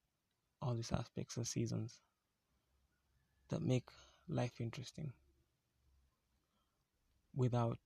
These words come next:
uh, challenges, we wouldn't know what success is. Without failure,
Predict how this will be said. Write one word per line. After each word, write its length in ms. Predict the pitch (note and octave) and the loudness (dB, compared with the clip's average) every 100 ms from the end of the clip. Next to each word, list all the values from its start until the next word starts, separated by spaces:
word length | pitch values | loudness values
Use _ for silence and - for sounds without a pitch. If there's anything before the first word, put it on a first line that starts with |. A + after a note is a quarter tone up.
| - | -2
uh, 280 | A2+ A2+ A#2 - | 0 -2 -4 2
challenges, 640 | A#2 A2+ A2 A2+ A2+ A#2+ | 4 4 2 -2 -4 -2
we 60 | D3 | -2
wouldn't 280 | A2+ - - | 0 0 0
know 120 | - | -2
what 200 | B2+ - | -2 -6
success 480 | - - - - E3 | -8 -6 -6 -4 -4
is. 280 | D#3 - - _ _ _ - _ - | -4 -6 -16 _ _ _ -20 _ -4
Without 260 | B2+ B2+ | 0 0
failure, 500 | - - B2 A#2+ B2 | -2 2 2 2 0